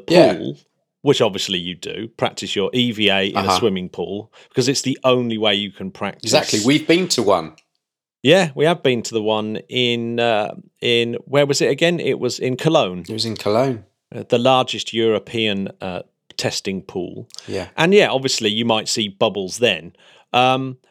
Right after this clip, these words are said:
Speaker 2: maybe they've seen footage that has been poorly translated,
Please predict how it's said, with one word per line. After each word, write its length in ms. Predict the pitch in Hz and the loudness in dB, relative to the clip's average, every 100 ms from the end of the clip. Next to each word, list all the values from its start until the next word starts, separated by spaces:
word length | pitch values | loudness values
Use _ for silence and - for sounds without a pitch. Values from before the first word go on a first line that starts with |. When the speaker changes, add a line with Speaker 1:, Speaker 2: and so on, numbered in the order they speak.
| _ _ _ | _ _ _
Speaker 2:
maybe 1000 | 143 165 196 214 202 143 98 87 - 123 _ _ _ | -2 4 4 4 2 2 -2 -4 -14 -18 _ _ _
they've 400 | 107 147 160 151 | 0 4 4 2
seen 340 | - 151 139 | -2 0 0
footage 600 | 127 - 139 - 127 - | -4 -2 -2 0 -4 -4
that 160 | - 120 | -4 -4
has 120 | 123 | -6
been 300 | - 131 127 | -2 0 0
poorly 480 | - - 131 120 117 | -2 2 4 4 0
translated, 920 | - 120 113 - 120 123 - - - | -2 -4 -4 0 0 0 -2 -10 -12